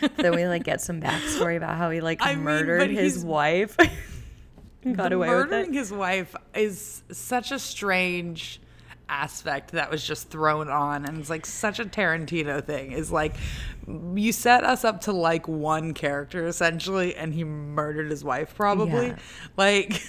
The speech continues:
Speaker 2: Yeah.
Speaker 1: <laughs> Jesus Christ. <laughs>
Speaker 2: But I thought it was really cute when then she, like, so she wasn't going to do it, but then she just, like, laid down her head on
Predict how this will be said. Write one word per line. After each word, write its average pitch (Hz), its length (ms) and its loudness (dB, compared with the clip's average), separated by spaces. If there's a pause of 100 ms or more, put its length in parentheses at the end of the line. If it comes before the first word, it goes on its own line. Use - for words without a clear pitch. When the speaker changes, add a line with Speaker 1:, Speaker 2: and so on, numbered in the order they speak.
Speaker 2:
Yeah. 156 500 2
Speaker 1:
<laughs> - 20 -8
Jesus 196 480 -4
Christ. - 680 0
<laughs> 214 60 -4 (840)
Speaker 2:
But 247 100 2
I 233 100 4
thought 254 200 2
it 302 60 2
was 320 240 0
really 208 320 2
cute 190 400 0
when 180 180 0
then 165 200 -4
she, 185 260 -2
like, 156 380 -2 (840)
so 170 400 0
she 175 180 -6
wasn't 175 320 -2
going 170 220 -2
to 170 80 -4
do 160 220 -2
it, 151 100 -2
but 156 120 -10
then 156 180 -6
she - 120 -10
just, 156 240 -8
like, 160 140 -4
laid 151 440 -4
down 151 280 -2
her 151 180 -4
head 135 540 -2
on 151 560 -4